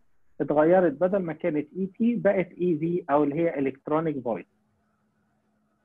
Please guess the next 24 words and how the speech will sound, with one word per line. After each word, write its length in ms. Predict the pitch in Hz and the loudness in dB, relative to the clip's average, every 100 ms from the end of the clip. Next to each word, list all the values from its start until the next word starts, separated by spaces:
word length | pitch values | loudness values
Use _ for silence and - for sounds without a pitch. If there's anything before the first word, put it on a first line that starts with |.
| _ - | _ -2
لو 120 | 175 | -2
نزلت 340 | 175 190 208 - | -2 -2 -4 -2
تحت 160 | 185 - | -4 -4
شوية 220 | - 175 | -2 0
على 200 | 160 139 | 2 0
أرقام 380 | 117 127 - 175 | -2 -4 -4 -4
التذاكر، 600 | 170 120 147 170 208 185 | -4 -4 -4 -2 -2 -2
هتلاقي 280 | 170 190 170 | -2 -2 -2
كل 240 | - 202 | 0 0
التذاكر 500 | 190 147 143 165 165 | 0 -2 -2 0 -2
حالتها 500 | - 143 170 - 147 - | -2 -2 0 0 -2 0
اي 160 | 165 151 | -2 0
في 200 | 151 170 | -2 -6
أو 300 | - 151 147 | -2 -2 -2
electronic 600 | 135 - - 160 165 139 | -10 -10 -4 -2 -4 -4
فويد 280 | 147 160 156 | -2 0 -2
لكل 440 | 147 139 - 160 147 | -6 -8 -6 -4 -6
تذكرة 360 | - - 147 135 | -8 -4 -4 -4
من 80 | |
التذاكر 440 | 131 - 117 135 135 | -8 -12 -10 -10 -10
اللي 100 | 123 | -14
إحنا 200 | - 127 | -12 -10
عملنا 300 | 117 110 120 | -10 -10 -12
لها 280 | 123 120 | -10 -10